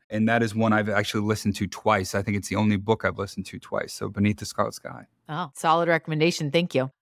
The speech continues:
Speaker 2: All right, how about hobbies? Do you have a newer hobby? And if you do, what is it and how did you pick it up?
Speaker 1: Great question. I have four kids, all of them middle school and below. I travel for work, so hobbies are really difficult. So what I've done here recently,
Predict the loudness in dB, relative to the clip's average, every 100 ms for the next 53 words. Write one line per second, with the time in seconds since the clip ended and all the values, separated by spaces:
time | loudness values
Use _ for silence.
0 | 0 2 4 2 0 -2 -2 0 2 0
1 | -2 -2 0 0 -2 -6 -8 -12 -12 -10
2 | -4 0 2 2 0 0 2 4 2 2
3 | 0 0 0 -2 -2 -4 -4 -4 -2 2
4 | 2 2 2 2 2 2 2 -2 0 0
5 | 2 0 -2 -4 0 0 -2 _ _ -4
6 | 0 0 0 0 2 0 0 0 0 0
7 | 0 2 2 2 0 -6 -10 -4 0 2
8 | 2 2 2 2 0 -2 0 0 0 2
9 | 2 0 -2 -2 -2 0 2 2 0 0
10 | 2 2 2 -2 -2 2 4 4 2 2
11 | 2 2 0 -2 -4 -6 -6 -2 2 2
12 | 2 2 4 4 2 2 2 2 2 2
13 | 0 0 2 0